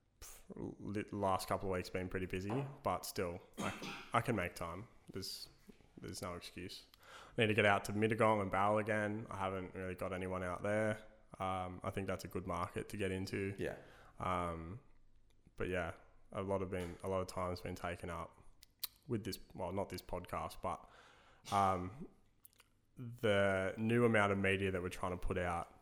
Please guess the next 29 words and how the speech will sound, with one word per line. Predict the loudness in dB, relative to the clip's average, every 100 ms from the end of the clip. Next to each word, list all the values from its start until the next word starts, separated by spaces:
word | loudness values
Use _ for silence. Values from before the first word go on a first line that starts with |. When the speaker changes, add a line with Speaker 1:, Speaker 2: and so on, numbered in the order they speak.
| -4
Speaker 1:
is | -2 -2 -6 -10 _
exciting | -6 0 6 6 6
for | 4 2
me. | 4 4 0 -6 -20 -8 4
Speaker 2:
Yeah. | 6 6 2 -14
Speaker 1:
<clears throat> | -8 0
I | 4
think | 4 6
one | 6
of | 6
my | 6
biggest | 4 2 2
focus | 0 0 -2 -2
this | -2 0
year | -2
is | -2 -2
actually | -2 -2 -6
developing | -4 0 0 0 -2 -4 -6 -12 -16 -20 -20 -2
my | 2
online | 6 6 4 2 4
customer | 2 2 0 4
base, | 4 4 0 -6 -12 -12
trying | -4 -4
to |
cut | -2 -2 0
out | 0 0
the |
middleman. | 0 0 2 2 0 -2 -14 -20 -20 -20 -6
Um, | 0 2 2 0